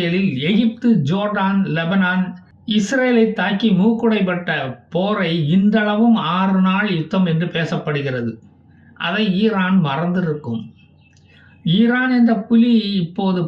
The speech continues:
பதுங்குவதற்கு காரணம் அதன் தாக்குதல் பிரம்மாண்டமாக இருக்கப் போகிறது என்று உலக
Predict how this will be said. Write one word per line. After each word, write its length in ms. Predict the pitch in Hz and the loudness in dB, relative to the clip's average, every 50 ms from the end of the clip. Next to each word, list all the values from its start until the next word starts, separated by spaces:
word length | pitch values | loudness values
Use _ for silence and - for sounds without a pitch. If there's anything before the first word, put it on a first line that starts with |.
| - | -4
பதுங்குவதற்கு 800 | - 156 170 202 220 220 220 214 196 185 175 165 156 - - 151 139 - - | -4 -4 0 2 2 2 2 2 0 0 -2 -2 -4 -2 -4 -6 -6 -4 -6
காரணம் 500 | 143 139 151 175 180 160 151 147 151 143 127 123 110 - - - | -4 -4 -4 -4 -4 -6 -4 -6 -6 -6 -6 -6 -8 -8 -10 -8
அதன் 240 | 151 175 180 170 160 - - | -6 -4 -2 -4 -4 -4 -4
தாக்குதல் 520 | 160 185 220 226 - 226 208 190 185 175 147 131 | -4 -4 -4 -4 -2 -2 0 0 0 0 -2 -4
பிரம்மாண்டமாக 800 | 139 143 147 160 170 180 190 196 196 202 202 196 196 190 180 170 165 175 147 139 | -4 -4 -4 -2 -2 -2 -2 -2 -2 -2 -2 0 0 0 0 0 -2 -2 -2 -4
இருக்கப் 320 | 151 165 - - 151 - | -4 -4 -4 -6 -6 -2
போகிறது 480 | 151 147 147 143 143 143 135 131 127 127 120 113 113 - _ - - - - - - - - - | -2 -2 0 0 -2 -4 -6 -6 -6 -6 -6 -8 -10 -12 _ -20 -20 -20 -20 -20 -20 -12 -4 0
என்று 160 | 220 226 226 214 180 | 2 2 2 2 0
உலக 180 | 202 220 226 | 0 0 2